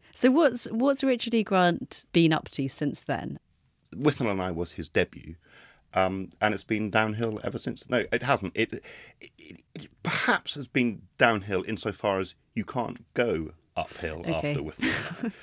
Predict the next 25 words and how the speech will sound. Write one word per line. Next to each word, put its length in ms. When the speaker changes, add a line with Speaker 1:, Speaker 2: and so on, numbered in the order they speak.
Speaker 2:
I. 60
<laughs> 20
Um, 240
but 140
he's 200
been 260
in 300
everything 500
from 540
Gosford 440
Park 480
to 460
Spice 540
World. 400
He 60
do-, 140
he's 140
done 140
other 160
things 260
as 80
well. 140
He's 160
done 160
a 300